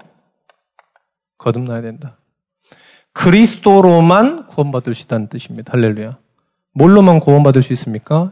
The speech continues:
행입니까? 선행입니까? 율법입니까? 아닙니다. 성령으로만입니다. 뭡니까? 예수는 그리스도로만 구원받을 수 있다는 거예요.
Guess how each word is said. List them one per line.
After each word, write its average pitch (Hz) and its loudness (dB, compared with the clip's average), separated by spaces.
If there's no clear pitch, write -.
행입니까? 190 2
선행입니까? 175 0
율법입니까? 147 0
아닙니다. 127 0
성령으로만입니다. 143 0
뭡니까? 165 0
예수는 147 -2
그리스도로만 160 0
구원받을 117 -6
수 - -20
있다는 107 -16
거예요. 123 -20